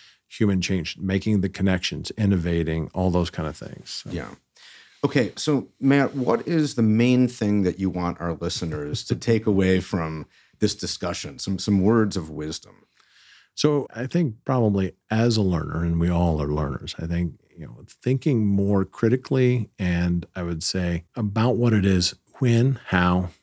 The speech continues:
Speaker 1: and who I need to surround myself in order to learn. I think that's probably the simple thing, is training ourselves to become better at that,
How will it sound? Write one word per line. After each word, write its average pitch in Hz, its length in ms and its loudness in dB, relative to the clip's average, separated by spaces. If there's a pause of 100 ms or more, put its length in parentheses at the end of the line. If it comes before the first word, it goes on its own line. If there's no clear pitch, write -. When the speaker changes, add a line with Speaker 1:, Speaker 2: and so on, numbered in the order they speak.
(160)
Speaker 1:
and 87 320 -2
who 104 440 2
I 98 100 0
need 90 180 4
to 85 40 0
surround 87 320 2
myself 82 380 -2
in 82 60 -4
order 71 260 -2
to - 60 -12
learn. - 420 -10
I 92 100 -4
think 101 220 2
that's 95 140 2
probably 95 300 2
the 87 100 2
simple 92 280 0
thing, 78 140 -2
is - 140 -6
training 113 360 2
ourselves 90 420 2
to - 60 -8
become 85 460 -2
better 85 560 0
at 82 320 -2 (140)
that, 85 400 -2